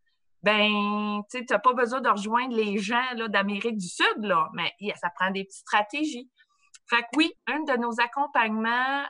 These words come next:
euh, puis on encourage les gens, euh, on va publier, là,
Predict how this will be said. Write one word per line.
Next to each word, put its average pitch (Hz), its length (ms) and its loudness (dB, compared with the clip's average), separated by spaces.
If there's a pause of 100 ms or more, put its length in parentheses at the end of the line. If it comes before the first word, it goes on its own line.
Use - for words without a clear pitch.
euh, 180 400 -2
puis 226 100 -2
on 208 200 4
encourage 220 420 0
les 202 180 -2
gens, 233 380 -2 (480)
euh, 190 60 2
on 190 100 4
va 214 160 2
publier, 220 540 -2
là, 240 200 -2